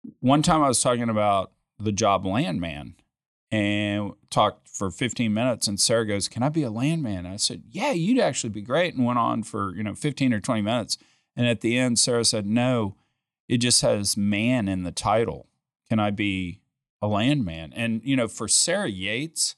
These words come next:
to have even a hesitation that she couldn't do something wa-, was kind of an eye-opener for me. So, so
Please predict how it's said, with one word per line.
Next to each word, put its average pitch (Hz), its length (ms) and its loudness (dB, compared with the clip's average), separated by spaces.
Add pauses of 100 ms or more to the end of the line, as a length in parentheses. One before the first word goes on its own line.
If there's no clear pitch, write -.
(640)
to 120 140 0
have 113 400 0
even 143 300 0
a 98 60 -2
hesitation 113 800 -4
that - 140 -10
she - 160 0
couldn't 107 460 -8
do 98 200 -4
something 120 680 0 (560)
wa-, 110 260 0
was 110 180 -4
kind 113 220 -2
of 98 100 -4
an 87 160 -8
eye-opener 98 600 -2
for - 200 -14
me. 92 360 -8
So, 131 420 4 (1700)
so 143 400 2